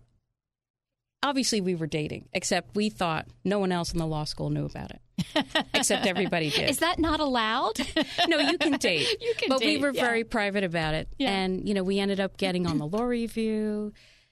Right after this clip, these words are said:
Speaker 1: So I would drive by the law school, uh, back in the day when people were, you know, studying in the law library to see if his car was in the parking lot. It's a very
Speaker 2: <laughs>
Speaker 1: distinguished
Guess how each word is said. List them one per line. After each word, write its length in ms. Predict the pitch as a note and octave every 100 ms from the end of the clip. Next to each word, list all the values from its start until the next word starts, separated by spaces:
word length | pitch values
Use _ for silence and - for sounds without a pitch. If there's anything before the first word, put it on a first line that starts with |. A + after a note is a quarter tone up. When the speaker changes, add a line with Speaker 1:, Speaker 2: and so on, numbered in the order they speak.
| _ -
Speaker 1:
So 240 | A3 G3
I 120 | G#3+
would 160 | C4+ C4+
drive 400 | G#3 G3 G3 G3
by 240 | F3+ F#3
the 100 | F3+
law 240 | D#3+ E3+ F3+
school, 460 | - - D#3 E3 D#3 - - _
uh, 200 | D#3+ D#3
back 340 | E3 F3+ F3+ F#3+
in 100 | E3+
the 60 |
day 340 | D#3 D3 D3 D#3
when 420 | D3+ D#3 D3+ D3+ - _
people 280 | G3 F3 E3+
were, 260 | D3+ D3+ D3+ _
you 60 | F3
know, 180 | D#3 D3
studying 480 | - - F#3+ F3+ E3
in 100 | D#3
the 80 | D3+
law 200 | D3 D#3+
library 420 | E3+ D3+ D#3+ D3+
to 120 | - F3+
see 220 | - G3+
if 100 | -
his 180 | E3+ -
car 420 | - F#3 D#3+ D3+ - _
was 120 | E3
in 60 | E3+
the 80 | D3+
parking 380 | E3+ E3+ E3 E3
lot. 180 | - - - -
It's 360 | D#4 - F4
a 140 | F#3 D#4
very 280 | - A3 A3
Speaker 2:
<laughs> 120 | C4
Speaker 1:
distinguished 760 | F#3+ - G3 F#3+ F3+ E3+ -